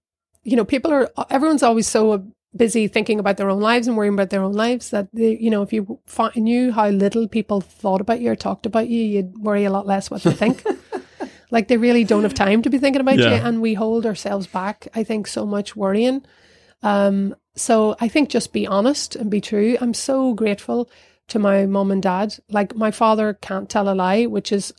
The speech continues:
Speaker 1: a good thing and sometimes a bad thing. <laughs> You're like,
Speaker 2: <laughs>
Speaker 1: "Daddy, can you rein that in?"
Speaker 2: <laughs>
Speaker 1: Seriously? I'm like, "Actually, you know what? I've just realised my husband is exactly the same.
Speaker 2: Oh, really?
Speaker 1: I've just clicked," which, um, you know,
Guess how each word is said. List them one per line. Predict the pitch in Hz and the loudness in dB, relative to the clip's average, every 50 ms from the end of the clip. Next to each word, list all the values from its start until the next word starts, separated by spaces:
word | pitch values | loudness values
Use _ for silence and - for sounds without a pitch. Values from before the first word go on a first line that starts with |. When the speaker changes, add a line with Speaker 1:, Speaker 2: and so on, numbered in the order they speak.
| _ _ _ _ _ | _ _ _ _ _
Speaker 1:
a | - | -10
good | 185 - 233 214 202 | -4 0 0 0 0
thing | - - 247 269 277 262 - | 0 0 0 0 0 0 -2
and | 220 220 190 | -2 -2 0
sometimes | - 220 196 165 196 208 202 196 | -2 -2 -2 0 0 0 0 0
a | 214 | 0
bad | 185 214 196 208 190 | 2 2 2 2 2
thing. | - 254 269 285 294 | 0 0 0 2 2
<laughs> | 285 302 | 4 4
You're | - 302 | 4 4
like, | 269 - 185 175 - | 4 4 4 4 4
Speaker 2:
<laughs> | 190 185 - - - 196 - - - - | 2 2 2 2 0 0 0 0 -4 -2
Speaker 1:
"Daddy, | 240 254 226 226 247 269 285 277 | -2 0 0 0 0 0 -2 -4
can | 262 254 294 233 240 | -4 -6 -6 -6 -6
you | 240 233 226 | -6 -6 -4
rein | 233 247 254 254 233 | -2 -2 -2 0 0
that | 240 226 214 | -2 -2 -2
in?" | 214 220 254 226 180 - - 202 - - - 208 - - - 202 - | -2 2 2 2 2 4 0 -2 -2 2 -2 -2 -2 0 -4 -4 -4
Speaker 2:
<laughs> | |
Speaker 1:
Seriously? | - - - 254 254 285 262 339 339 349 359 | -4 -6 0 0 2 2 0 -2 -4 -4 -4
I'm | 381 311 302 285 277 262 254 302 277 | -4 -4 -6 -6 -6 -4 -2 -2 0
like, | 277 277 240 - | 0 0 0 0
"Actually, | 294 294 294 - - 320 302 | -2 -2 -2 -4 -4 -4 -4
you | 311 | -4
know | 294 285 | -4 -4
what? | 285 277 269 | -4 -4 -4
I've | 226 247 233 190 | -4 -4 -6 -6
just | - - 247 240 254 240 - - | -4 -2 0 0 0 -2 -4 -4
realised | 233 220 220 240 262 294 302 302 - | -4 -4 -4 -6 -6 -8 -8 -8 -8
my | 240 226 220 220 | -8 -8 -6 -6
husband | 220 226 220 196 233 226 214 | -6 -6 -8 -8 -10 -8 -8
is | 208 214 196 | -8 -8 -8
exactly | 208 202 180 190 208 196 196 - 233 220 | -10 -10 -10 -10 -12 -12 -12 -12 -12 -12
the | 208 202 190 | -12 -10 -6
same. | 220 151 | -2 2
Speaker 2:
Oh, | 123 113 113 | 4 4 6
really? | 117 113 110 113 117 120 | 6 6 6 4 2 0
Speaker 1:
I've | - 226 214 185 | 0 -2 -2 -2
just | 226 220 - - - _ | -6 -6 -8 -10 -16 _
clicked," | - - 220 208 - _ - - _ _ _ | -6 -6 -6 -6 -6 _ -20 -20 _ _ _
which, | 233 208 202 196 - - - - - | -4 -2 -2 -2 -2 -6 -12 -8 -4
um, | 220 208 196 196 190 190 190 - - - - - - _ _ | -2 -2 -2 -2 -2 -4 -8 -10 -14 -20 -20 -20 -20 _ _
you | 269 294 | 2 4
know, | 277 220 208 208 190 | 4 4 2 0 -4